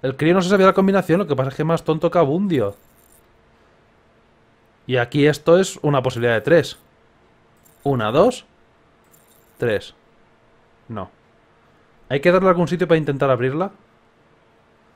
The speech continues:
Imagino que no se podrá repetir número. Espera un momento. A ver, aquí hay un uno y aquí hay un cuatro. O sea, que digo yo que estos estarán bien puestos.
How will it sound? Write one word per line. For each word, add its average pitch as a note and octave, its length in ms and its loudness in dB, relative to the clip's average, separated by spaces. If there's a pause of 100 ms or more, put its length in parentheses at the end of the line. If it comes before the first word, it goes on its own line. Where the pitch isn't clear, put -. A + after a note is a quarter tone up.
(540)
Imagino C3+ 380 -2
que E3+ 80 2
no E3 60 0
se D#3 100 -4
podrá D3 240 2
repetir B2 400 -2
número. G2+ 500 -6
Espera E3+ 360 4
un D#3 80 0
momento. G#2 420 -6
A C#3 80 0
ver, C#3+ 140 -2
aquí D3 160 2
hay B3 120 6
un G#3+ 80 2
uno A#3+ 160 4
y F#3+ 40 2
aquí C#3+ 160 0
hay C3 80 2
un A#2 120 -4
cuatro. F#2+ 380 -6
O F#2 40 -8
sea, A2 140 -8
que G#2+ 120 -8
digo B2+ 160 -2
yo D#3 100 -2
que E3+ 80 -6
estos E3 200 -6
estarán B2+ 260 -4
bien G#2+ 160 -6
puestos. A2 420 -4